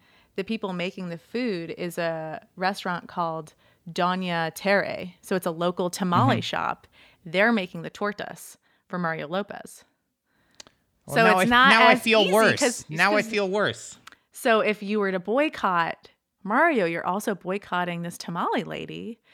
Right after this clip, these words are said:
Speaker 1: who's just trying to pay her bills in this very difficult moment and trying to
Speaker 2: Yeah.
Speaker 1: hitch herself to this celebrity wagon.
Speaker 2: So, yeah, I mean, without being insensitive, I still think the criticism is fair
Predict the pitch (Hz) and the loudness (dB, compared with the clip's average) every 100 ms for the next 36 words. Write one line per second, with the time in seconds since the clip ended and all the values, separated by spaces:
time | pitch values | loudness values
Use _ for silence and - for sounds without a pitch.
0 | _ _ 208 - - 294 233 196 180 190 | _ _ -10 -6 -6 -6 -4 -4 -4 -6
1 | 175 175 160 349 - - 190 - 185 185 | -6 -8 -6 -4 -4 -4 -8 -8 -8 -8
2 | - - - 180 - - 202 202 285 - | -10 -10 -10 -12 -12 -10 -8 -6 -6 -6
3 | - - _ _ - 185 - 190 185 185 | -10 -16 _ _ -8 -8 -4 -4 -2 -4
4 | 185 117 180 180 170 220 - 196 190 180 | -4 -2 0 0 -4 -6 -8 -6 -6 -4
5 | 180 165 160 - 175 170 165 - 170 226 | -6 -6 -6 -8 -6 -6 -6 -6 -2 -2
6 | 233 - - 185 170 151 147 - - 143 | -2 -8 -10 0 2 4 2 0 0 4
7 | 117 90 - 147 143 151 160 160 - 143 | 4 2 -2 0 0 2 2 2 2 0
8 | 131 127 123 113 113 110 107 113 104 101 | 0 -2 -2 -2 0 -2 0 0 2 0
9 | 95 110 113 - - - 170 170 170 - | -2 0 0 -2 -6 0 4 4 2 -2
10 | 135 131 - 117 - 127 120 117 113 104 | -4 -4 -6 -8 -2 0 0 0 -4 -2
11 | 101 98 95 - 101 - - 110 101 95 | -4 -4 -6 -6 -6 -6 -4 0 2 2
12 | 90 87 | 0 -4